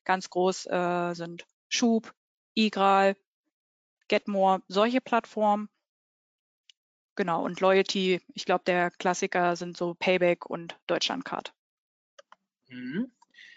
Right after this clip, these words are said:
Speaker 2: Ähm, Thema B two B, wir haben jetzt viel B two C Beispiele gesehen. Äh, lohnt sich auch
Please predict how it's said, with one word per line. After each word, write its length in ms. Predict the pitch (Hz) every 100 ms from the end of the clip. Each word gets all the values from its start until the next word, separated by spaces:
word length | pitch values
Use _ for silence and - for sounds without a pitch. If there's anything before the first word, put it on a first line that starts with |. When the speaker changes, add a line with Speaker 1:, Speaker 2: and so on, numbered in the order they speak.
| _ _ -
Speaker 2:
Ähm, 580 | 160 196 214 226 214 - - _ _ - - - _
Thema 400 | - 247 269 240
B 160 | 220 220
two 160 | - 202
B, 460 | 180 214 208 190
wir 80 | 175
haben 120 | 196
jetzt 160 | 226 214
viel 140 | 233
B 140 | 214 208
two 100 | 202
C 200 | - 254
Beispiele 420 | 254 254 240 220
gesehen. 560 | 202 190 208 214 208 208
Äh, 400 | 185 175 175 196
lohnt 320 | 165 214 254
sich 320 | 233 226 -
auch 380 | 202 202 -